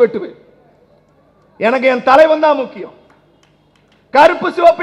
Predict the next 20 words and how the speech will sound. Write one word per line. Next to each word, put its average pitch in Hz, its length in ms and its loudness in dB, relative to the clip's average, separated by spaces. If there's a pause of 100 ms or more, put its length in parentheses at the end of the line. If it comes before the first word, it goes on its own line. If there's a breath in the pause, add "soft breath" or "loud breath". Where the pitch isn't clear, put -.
எங்கள் 330 300 0
உயிர், 381 280 2 (960)
இதை 294 200 4 (180)
எவனும் 359 320 2
தடுக்க - 260 2
முடியாது. 311 420 0 (680)
ஜெயலலிதாவை 349 840 2 (380)
அவ்வளவு 339 400 -2 (100)
கொச்சைப்படுத்தி 370 680 0
அம்மையாரை 349 500 0
பேசிய 359 400 2
போது 339 220 4 (320)
வாய் 370 340 4
மூடி 359 280 -4 (280)
நக்கி 359 340 0
பிழைத்த 381 300 0 (100)
கும்பல் 403 400 4 (240)
இந்த 349 140 2 (100)
மானம் 392 380 2
கட்ட 359 260 4